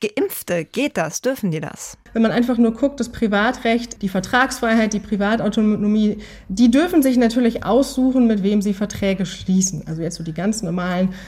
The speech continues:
Speaker 2: privaten, wenn wir nicht über Daseinsvorsorge et cetera reden. Das dürfen die sich aussuchen. Wir können die nicht zwingen, dass sie auch mit Ungeimpften Geschäfte machen. Dann ist die zweite Frage, okay, aber dürfen die überhaupt nach dem Impfstatus fragen? Und das ist eine datenschutzrechtliche Frage.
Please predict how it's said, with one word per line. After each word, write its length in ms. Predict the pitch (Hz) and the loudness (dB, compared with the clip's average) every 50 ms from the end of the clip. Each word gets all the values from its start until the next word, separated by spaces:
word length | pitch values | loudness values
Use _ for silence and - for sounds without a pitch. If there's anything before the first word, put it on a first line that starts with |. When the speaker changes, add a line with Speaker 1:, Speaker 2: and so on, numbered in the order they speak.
| - - - | -20 -16 -6
Speaker 2:
privaten, 420 | - 208 185 185 180 185 185 190 | -2 0 2 2 2 2 2 0
wenn 120 | 175 180 180 | 0 0 0
wir 80 | 175 | 0
nicht 160 | 180 180 - 180 | -2 -2 -4 -4
über 140 | - 143 | -6 -6
Daseinsvorsorge 840 | 147 131 127 170 175 170 147 165 - - 180 165 165 165 160 160 - - | -6 -4 -4 -4 -2 -2 -2 -4 -4 -4 -6 -4 -4 -4 -4 -4 -4 -6
et 120 | - - | -8 -8
cetera 320 | - - - 185 170 - | -8 -8 -6 -6 -6 -6
reden. 280 | - 165 - 170 180 175 - - - - - - - - | -6 -6 -6 -6 -6 -8 -10 -14 -20 -20 -20 -20 -18 -8
Das 220 | - 185 233 247 240 | -2 2 2 4 4
dürfen 240 | 320 311 285 311 277 | 4 2 4 4 4
die 80 | 277 | 4
sich 200 | 262 277 240 - | 4 4 2 2
aussuchen. 340 | 208 220 190 208 202 226 190 | 2 2 2 4 4 4 4
Wir 80 | 220 214 | 2 2
können 320 | - 254 254 285 294 254 | 4 4 4 4 4 6
die 160 | 240 240 240 | 6 6 8
nicht 280 | 240 254 254 254 - - | 8 6 4 2 -4 -10
zwingen, 460 | - - 214 233 233 233 233 233 208 | -4 0 2 2 2 2 2 2 2
dass 160 | 208 208 - | 0 0 0
sie 120 | 240 - - | -2 -2 -2
auch 120 | 196 196 | -2 0
mit 160 | 214 190 190 | 0 -2 -2
Ungeimpften 640 | - 196 208 196 202 - 175 196 190 - - 196 185 | -2 -2 -2 -2 -2 -2 -2 -4 -4 -4 -6 -6 -4
Geschäfte 420 | 190 185 - 180 175 180 - - | -4 -4 -6 -6 -8 -8 -10 -12
machen. 380 | - 71 - 175 - 170 170 - - - - - - - - - - | -12 -10 -10 -10 -10 -10 -10 -12 -14 -16 -20 -20 -20 -20 -20 -6 2
Dann 160 | - 220 277 | 4 4 4
ist 140 | 359 349 - | 4 4 2
die 80 | 294 262 | 2 2
zweite 320 | - 262 247 285 294 302 | 4 4 4 4 4 2
Frage, 540 | - - 247 240 247 262 262 269 269 254 - - - - - - - - | 2 2 4 4 4 4 6 6 4 4 2 -2 -12 -20 -20 -14 -6 -2
okay, 280 | 233 226 233 277 285 | 0 2 2 4 4
aber 140 | 262 226 220 | 6 6 6
dürfen 320 | 202 202 247 302 - 339 269 | 6 6 4 4 6 4 4
die 100 | 254 233 | 4 6
überhaupt 460 | 208 220 220 226 226 254 277 - - | 4 4 4 6 4 4 2 2 2
nach 220 | 226 226 240 240 | 2 2 2 2
dem 220 | - 214 202 202 - | 0 -4 -2 0 2
Impfstatus 800 | 240 269 285 269 - - - - 208 214 226 226 226 214 220 - | 4 4 2 2 -2 -8 -4 -2 -2 0 0 0 -2 -2 -4 -4
fragen? 460 | - 226 214 220 233 240 202 165 156 | 0 2 4 4 4 4 2 0 -2
Und 120 | 175 185 | -2 -2
das 120 | 208 214 226 | -2 0 0
ist 120 | 226 214 | 0 0
eine 100 | 220 202 | 0 0
datenschutzrechtliche 960 | 202 208 220 - 208 202 - - 165 - - - 175 - - 165 160 - 180 | 2 0 0 0 -2 -4 -4 -4 -10 -10 -8 -8 -8 -8 -8 -10 -8 -8 -10
Frage. 440 | - - 160 147 139 151 156 156 | -12 -10 -8 -8 -6 -6 -6 -6